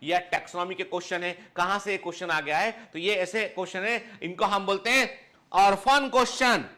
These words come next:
ऑर्फन एमसीक्यू के, अनाथ एमसीक्यू आ जाते हैं एग्जाम में उठ के कि तुम जहां समझना हो समझ लो हमको।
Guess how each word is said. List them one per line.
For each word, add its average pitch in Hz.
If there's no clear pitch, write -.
ऑर्फन 151
एमसीक्यू 180
के, 196
अनाथ 202
एमसीक्यू 185
आ 190
जाते 233
हैं 254
एग्जाम 202
में 131
उठ 160
के 151
कि -
तुम 233
जहां 208
समझना 240
हो 254
समझ 226
लो 254
हमको। 247